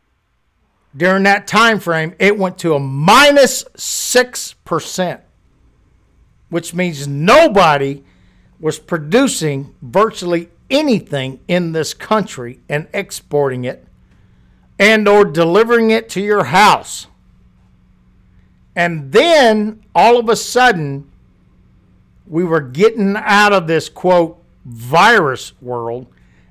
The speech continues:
And what did Trump do? Turn the volume back up. Said, "Go back to work. Release America. Open up the businesses. Let people produce."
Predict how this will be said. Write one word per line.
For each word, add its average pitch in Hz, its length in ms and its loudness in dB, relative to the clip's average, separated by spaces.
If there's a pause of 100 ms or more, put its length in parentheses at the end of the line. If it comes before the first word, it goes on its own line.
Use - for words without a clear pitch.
(100)
And 151 300 -4
what 180 400 0
did 190 260 2
Trump 196 500 -2
do? 113 280 -10 (680)
Turn 196 520 2
the 214 100 2
volume 180 520 2
back 143 280 -2
up. 123 280 -6 (880)
Said, 127 440 -10
"Go 180 280 4
back 208 360 4
to 220 80 2
work. 220 440 0 (420)
Release 143 1080 -2
America. 180 680 0 (680)
Open 240 480 6
up 240 240 2
the 220 80 2
businesses. 160 840 0 (580)
Let 156 580 0
people 214 400 0
produce." 185 640 -2